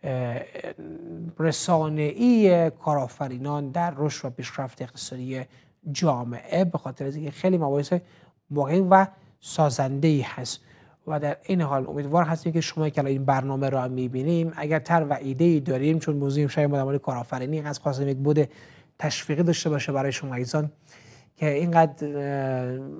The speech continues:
بیکاری امان ش-، خیلی ما و شما رو بریده، ولی می‌شه که طرح‌ها و ایده‌ها داشته باشیم و جنبهٔ عمل اونها رو پیدا کنیم.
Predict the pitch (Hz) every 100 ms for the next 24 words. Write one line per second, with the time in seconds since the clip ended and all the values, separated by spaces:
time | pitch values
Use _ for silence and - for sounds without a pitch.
0 | 165 156 170 - 156 175 185 160 - -
1 | - 156 208 208 170 147 139 127 - 151
2 | 151 147 - 202 185 151 151 147 123 147
3 | 147 143 135 131 127 123 - _ - -
4 | - - 180 165 160 147 147 135 127 151
5 | 131 117 135 127 123 123 131 123 - 135
6 | 123 131 120 120 117 127 120 120 120 131
7 | 139 151 131 185 220 233 202